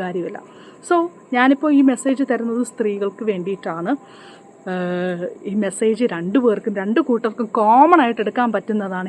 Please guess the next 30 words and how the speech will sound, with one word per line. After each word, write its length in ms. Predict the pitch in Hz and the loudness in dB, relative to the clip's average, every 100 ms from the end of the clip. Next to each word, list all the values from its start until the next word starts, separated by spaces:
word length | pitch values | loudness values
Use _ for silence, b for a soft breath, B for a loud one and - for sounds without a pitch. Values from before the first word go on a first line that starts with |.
| 233 | 6
എങ്കിലും 360 | 285 403 480 480 | 10 10 10 6
ഞാൻ 140 | 254 202 185 | 4 2 -4
പറയുന്നത്, 420 | 180 190 190 175 214 | -4 -4 -6 -2 0
ഞാൻ 160 | 302 440 339 | 2 2 2
ഈ 20 | 240 | 2
മെസ്സേജ് 440 | 202 262 240 196 196 | 0 -4 -2 -4 -4
സ്ത്രീകളോട് 480 | 254 269 330 339 311 | 0 0 2 2 0
പറയാനായിട്ടുള്ള 540 | 214 208 214 214 202 185 175 | -2 -2 -2 -2 -4 -6 -8
കാര്യം, 260 | 175 180 190 B B B B B | -6 -6 -8 B B B B B
നിങ്ങൾ 180 | 294 330 | 4 4
സ്ത്രീകൾ 280 | 311 294 294 285 262 | 4 2 2 4 4
ഓരോ 180 | 294 330 392 | 4 4 2
വ്യക്തികളും 440 | 311 269 262 254 226 | 0 0 2 0 -2
നോക്കിയാൽ 280 | 214 240 226 | -4 -4 -2
മതി, 140 | 208 226 | 0 0
നിങ്ങൾ 180 | 247 269 247 | 2 4 6
എന്തിനാണ് 400 | 269 269 226 233 | 6 4 -2 -4
വീടിനകത്ത് 560 | 220 240 247 208 214 214 190 | -2 0 0 0 -2 -2 -2
അടയ്ക്കപ്പെട്ടത്, 680 | 190 202 220 185 180 170 - - B - | -2 -4 -4 -4 -6 -8 -10 -16 B 2
നിങ്ങൾ 160 | 269 285 | 4 6
എന്തിനാണ് 320 | 254 269 269 262 | 4 4 4 2
നിങ്ങളുടെ 220 | 233 233 233 | 0 -2 -4
സ്വപ്നങ്ങൾ 460 | 196 - 240 240 240 | -6 -4 -4 -2 -2
പൊട്ടി 380 | 214 208 - 262 - | 0 -2 0 0 2
പാളീസായിട്ട് 600 | 208 196 208 220 196 190 190 | 0 2 2 2 0 0 -4
വീട്ടിൽ 280 | 202 208 208 202 202 | -4 -2 -2 0 0
ഒരു 120 | 202 208 | 0 0
മൂലയ്ക്ക് 360 | 196 220 226 185 | 2 2 2 -2
ഇരിക്കുന്നത്, 420 | 175 190 175 165 - B B 302 | -4 -6 -6 -8 -8 B B 4
നിങ്ങൾ 200 | 330 | 4